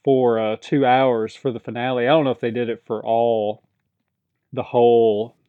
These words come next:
you know, retrospect and everything, but when the actual finale was airing,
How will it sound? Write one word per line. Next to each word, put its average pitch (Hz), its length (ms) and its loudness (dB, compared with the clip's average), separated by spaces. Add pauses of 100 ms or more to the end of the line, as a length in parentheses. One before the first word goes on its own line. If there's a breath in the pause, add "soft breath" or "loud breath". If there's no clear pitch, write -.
(100)
you 127 100 -10
know, 110 120 -6
retrospect 113 800 -6
and 113 100 -12
everything, 117 320 -12
but 113 100 -12
when 139 180 -6
the 123 120 -6
actual 143 340 -2
finale 120 640 -4
was 104 280 -12
airing, 107 560 -12